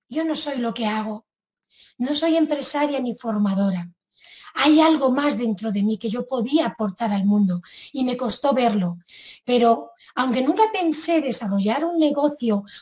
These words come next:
porque yo pensaba que este tipo de negocios eran para personas,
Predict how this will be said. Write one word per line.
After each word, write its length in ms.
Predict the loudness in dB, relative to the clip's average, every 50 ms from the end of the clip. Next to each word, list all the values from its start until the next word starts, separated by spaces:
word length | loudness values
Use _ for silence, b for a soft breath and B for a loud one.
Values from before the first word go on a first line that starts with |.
| B -2
porque 340 | 0 0 0 0 0 -2
yo 240 | 0 2 2 2 4
pensaba 560 | 4 2 0 0 -2 0 0 2 2 2 0
que 80 | 0 -4
este 220 | -6 -4 -6 -2
tipo 260 | 0 0 2 2 2 0
de 180 | 2 2 2
negocios 600 | 2 2 2 0 0 -2 -4 -4 -4 -6 -6 -6 B B B B -4
eran 320 | 0 0 2 2 2 0
para 240 | 0 0 -2 -2 -2
personas, 680 | -2 -6 -6 -6 -4 0 2 4 4 2 2 -2 -6